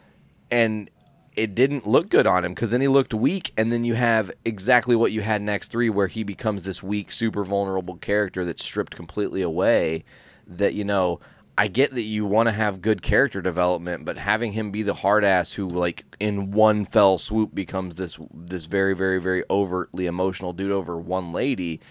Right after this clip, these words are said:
like, it doesn't seem believable. So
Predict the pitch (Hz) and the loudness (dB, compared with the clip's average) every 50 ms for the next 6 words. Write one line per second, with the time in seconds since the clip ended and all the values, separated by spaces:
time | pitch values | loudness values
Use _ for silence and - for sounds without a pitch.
0 | - - - - - - - _ - - - 90 90 87 87 82 - - - - | -20 -20 -20 -20 -20 -20 -20 _ -14 -8 -4 -2 -2 -2 -2 -4 -6 -14 -20 -20
1 | - _ _ _ _ _ _ _ _ _ - 107 92 131 131 131 117 120 104 - | -20 _ _ _ _ _ _ _ _ _ -10 -4 0 2 2 4 2 0 -2 -2
2 | - 113 107 101 90 92 90 92 90 82 76 71 62 58 60 58 - _ - _ | -2 -2 -2 -2 -2 -2 -2 -2 -2 -2 -4 -6 -6 -8 -8 -8 -12 _ -20 _
3 | _ - - - - 110 107 101 98 95 92 90 90 85 82 | _ -10 -8 -4 2 4 4 6 6 6 4 4 2 0 -2